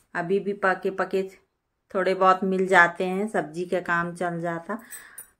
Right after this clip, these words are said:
ये अमरूद है, छोटा पेड़ है, देखिए कितने फले हैंगे। ये लाल अमरूद का पेड़ हैगा, अंदर लाल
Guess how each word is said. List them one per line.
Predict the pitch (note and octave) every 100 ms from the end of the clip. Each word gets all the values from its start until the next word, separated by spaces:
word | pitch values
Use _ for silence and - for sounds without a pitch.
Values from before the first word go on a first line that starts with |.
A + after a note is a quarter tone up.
| -
ये | B3 D#4+
अमरूद | D4 C4+ A3+ B3+ C#4
है, | C#4
छोटा | C#4 A#3+ A3+ A#3
पेड़ | A#3 A#3+ A#3+
है, | A#3+ A#3+
देखिए | A#3 A3+ C#4
कितने | C#4 A3+ A3+ A#3+
फले | A#3 G#3+ G#3 A3
हैंगे। | A3+ A3 G#3+ G#3+ B3+ E4+ - _ _ _ -
ये | A3
लाल | G#3 F3 F#3 A3
अमरूद | A3+ A3+ A3 A#3 A#3+ A3+
का | - A#3
पेड़ | A#3 A#3+ A#3+
हैगा, | B3 A#3+ A#3+ B3+ D4+ - -
अंदर | F#3 F#3 G3 G3
लाल | F#3 F3+ G3 G3+